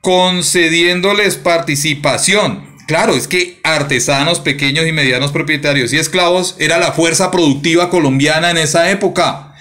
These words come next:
Era la industria, eran los que generaban desarrollo y progreso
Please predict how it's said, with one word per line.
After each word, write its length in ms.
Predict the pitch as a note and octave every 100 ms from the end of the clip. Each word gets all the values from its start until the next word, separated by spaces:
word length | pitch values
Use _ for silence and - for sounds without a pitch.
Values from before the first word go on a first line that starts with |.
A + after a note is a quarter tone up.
| - _ _ - _
Era 260 | E3 F3 G#3
la 100 | F3
industria, 640 | D#3 A3 - G#3+ F3 C#3 D3
eran 340 | F#3+ G#3+ A3
los 180 | G#3+ D#3+
que 220 | F3+ D#3
generaban 500 | D#3+ D#3 D#3 F#3 G#3
desarrollo 600 | G3 F#3 D3 D3 E3+ G3
y 60 | G#3
progreso 1000 | G3+ D3 D#3 G#3+ G#3+ E3+ G2+ - -